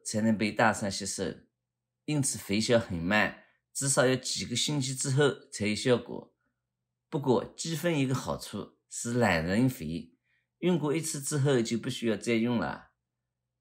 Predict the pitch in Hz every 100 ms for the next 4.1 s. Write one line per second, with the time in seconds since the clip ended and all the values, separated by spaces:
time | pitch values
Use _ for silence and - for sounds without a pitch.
0 | _ _ _ _ _ _ _ _ _ 104
1 | 113 139 175 175 165 147 160 147 139 135
2 | - - _ _ _ _ 156 147 139 -
3 | 175 165 - 127 151 143 120 78 80 -
4 | -